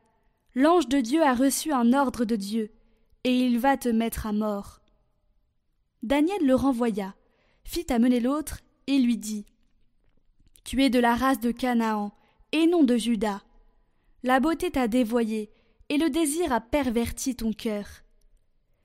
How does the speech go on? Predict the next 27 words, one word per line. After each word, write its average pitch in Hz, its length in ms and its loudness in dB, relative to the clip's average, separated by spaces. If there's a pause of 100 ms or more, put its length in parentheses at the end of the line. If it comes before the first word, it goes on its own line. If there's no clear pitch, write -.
(200)
C'est - 260 -2
ainsi 330 300 2
que 277 100 -2
vous 254 180 0
traitiez 311 440 -4
les 247 100 0
filles 269 240 -2
d'Israël, 226 640 -2 (500)
et, 254 260 0
par 240 220 -4
crainte, 302 460 -4 (320)
elles 294 180 2
se 320 140 0
donnaient 240 460 0
à 220 80 -2
vous. 208 260 -8 (1080)
Mais 240 240 2
une 233 180 4
fille 320 320 -2
de 247 140 0
Juda 247 480 0 (380)
n'a 285 220 2
pu 339 200 -2
consentir 277 720 -2
à 220 60 -2
votre 226 320 -6
crime. 220 480 -6